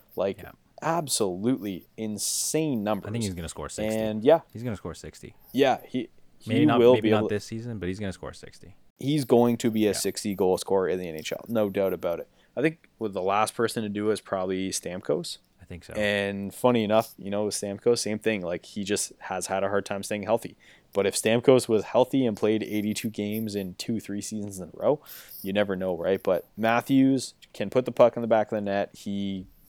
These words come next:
Speaker 1: takes on some of the better defensive players from the other team, which leaves the other guys on the team more opportunity to score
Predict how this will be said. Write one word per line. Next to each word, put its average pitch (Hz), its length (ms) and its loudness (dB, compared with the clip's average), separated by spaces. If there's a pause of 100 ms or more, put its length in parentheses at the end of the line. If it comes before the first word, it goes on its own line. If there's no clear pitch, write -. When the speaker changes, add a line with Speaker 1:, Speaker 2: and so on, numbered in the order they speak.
Speaker 1:
takes - 400 0 (100)
on 107 500 -2 (300)
some 107 280 0
of 98 80 4
the 98 80 2
better 104 340 4
defensive 101 460 -4
players 98 260 0
from 104 120 -8
the 104 120 -2
other 98 160 -2
team, 110 420 -4
which 98 260 -4
leaves 107 500 0
the 104 160 -2
other 101 160 0
guys 92 340 0
on 95 80 -6
the 92 80 -8
team 98 220 -6
more 95 200 0
opportunity 95 440 -6
to 87 80 -8
score 98 400 2